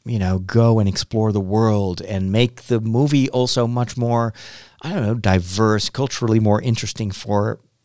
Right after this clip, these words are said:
f-, Har-, Harry Potter fans in other non-Western parts of the world. And I think that's good for the story. It's also good for the fans. Since we're still on the topic of, uh, you know, stuff that I should have mentioned before in this show, but I forgot,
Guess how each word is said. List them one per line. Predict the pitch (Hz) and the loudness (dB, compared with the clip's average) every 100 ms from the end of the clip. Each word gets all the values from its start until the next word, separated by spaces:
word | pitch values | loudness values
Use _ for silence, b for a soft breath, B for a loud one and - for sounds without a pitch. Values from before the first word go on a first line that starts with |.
| _ - | _ -20
f-, | - - | -20 -14
Har-, | - 123 110 | -4 -4 -2
Harry | 113 113 | -2 -2
Potter | - 113 107 | -2 -4 -4
fans | - 113 110 | -4 -4 -2
in | 117 - | -4 -6
other | 143 175 107 90 B - | -2 0 0 -2 B -4
non-Western | 117 131 110 101 - 107 90 | 0 2 2 0 -2 -8 -8
parts | 92 98 98 | -8 -8 -8
of | 92 | -8
the | 98 | -6
world. | 101 104 101 98 B B B | -4 -4 -6 -10 B B B
And | 101 | -6
I | |
think | 101 120 | -4 0
that's | 107 - - - 104 | 0 0 -6 -8 4
good | 135 | 4
for | - | 4
the | 113 | 0
story. | 107 131 123 120 120 120 | 2 6 6 6 2 -4
It's | 110 101 | -8 -6
also | 98 98 | -4 -6
good | 95 95 - | -4 -6 -6
for | 90 85 90 - - | -6 -6 -8 -14 -16
the | 92 | -16
fans. | - 85 71 64 - - _ B B B B B B B _ _ _ - | -8 -6 -6 -10 -14 -14 _ B B B B B B B _ _ _ -2
Since | 147 131 | 2 2
we're | |
still | - 120 | 2 0
on | 95 | 0
the | 82 | 0
topic | - 85 85 80 | 0 0 -2 -2
of, | 85 82 87 | -2 -2 0
uh, | 80 76 - | 0 0 -2
you | 90 | -2
know, | 78 | -2
stuff | 67 92 - | -2 -4 -2
that | 78 | -2
I | 78 | -2
should | - 90 | -2 -2
have | 80 - | -2 -4
mentioned | 85 80 92 76 - | -4 -2 -4 -6 -4
before | 87 - 110 107 90 92 | -4 -2 2 4 4 2
in | - 82 | -4 -6
this | 90 87 | -6 -6
show, | - 85 85 - | -4 -2 -4 -6
but | 98 - | -10 -6
I | 82 | -6
forgot, | - 104 127 98 - | -2 4 4 4 -2